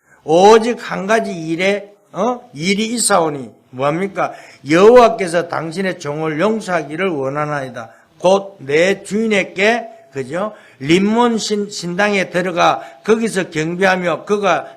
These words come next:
내 손을 의지하심에 내가 림몬의 신당에 몸을 굽히오니 내가 림몬의 신당에서 몸을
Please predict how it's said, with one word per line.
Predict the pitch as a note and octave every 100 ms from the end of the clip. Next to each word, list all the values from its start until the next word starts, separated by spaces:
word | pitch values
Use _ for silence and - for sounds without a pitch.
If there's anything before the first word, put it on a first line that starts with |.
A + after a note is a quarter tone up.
| -
내 | D3 F#3
손을 | G#3 G#3+ G#3+ G3+ E3+
의지하심에 | A#3 G3+ F3+ E3 - E3 D3 B2+ - _
내가 | C3+ E3 G3 G#3+ G3
림몬의 | C#3 D#3+ G3+ A#3 A#3+ G#3
신당에 | E3+ F3+ F3+ F#3+ F#3 D#3+ - - -
몸을 | E3 G#3 A3 G#3+
굽히오니 | - A#3+ - G#3 E3 D#3 C#3+ A#2 _
내가 | C3 E3 F#3+ G3
림몬의 | E3 F3+ A3 A3+ G#3
신당에서 | F#3 F#3+ F#3 E3+ E3
몸을 | D#3 G3+ A3+ A3 -